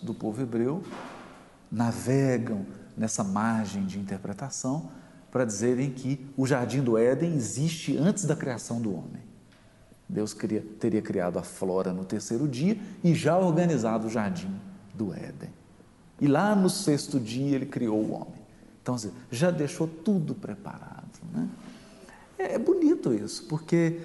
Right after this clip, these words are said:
lembra alguém que tá esperando uma criança, né? O casal que tá esperando o bebê. Que prepara o quarto, o bercinho, deixa tudo arrumado. Na hora que a criança chega, já tá tudo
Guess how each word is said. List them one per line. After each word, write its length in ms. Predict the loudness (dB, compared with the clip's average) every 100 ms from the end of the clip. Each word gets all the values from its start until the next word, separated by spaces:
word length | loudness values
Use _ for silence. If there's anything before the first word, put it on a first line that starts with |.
| -6
lembra 440 | 2 4 6 6 4
alguém 320 | 4 4 2
que 60 | 0
tá 100 | -2
esperando 400 | 0 0 2 0
uma 160 | 0
criança, 500 | 0 0 0 0 -2
né? 140 | -4 -6 -8 -18 -10
O 60 | -4
casal 380 | 0 2 2 0
que 60 |
tá 80 | -2
esperando 360 | -2 -2 0 0
o 60 |
bebê. 420 | 0 0 0 -4 -8 -16 -20 -20 -20 -20 -20 -20 -20 _ _ _ _ -20 -20 -20 _ _ -20 -20 -20 -20 -18
Que 120 | -16 -16 -4
prepara 380 | 0 2 2 2
o 40 | 0
quarto, 1040 | 0 -2 -2 -4 -4 -6 -10 -12 -8 -8 -8 -18 -8
o 60 |
bercinho, 1120 | 0 0 0 -6 -6 -4 -4 -6 -6 -4 -6 -8 -14 -20 -8
deixa 220 | -2 0
tudo 680 | -2 6 8 8 6 6 4
arrumado. 520 | 4 0 -4 -6 -8 -12 -20 -20 -4
Na 140 | 2
hora 60 | 2
que 100 | 2
a 40 |
criança 400 | 2 4 4 4
chega, 380 | 2 4 2 6
já 120 | 4
tá 200 | 4 0
tudo 400 | 0 2 2 0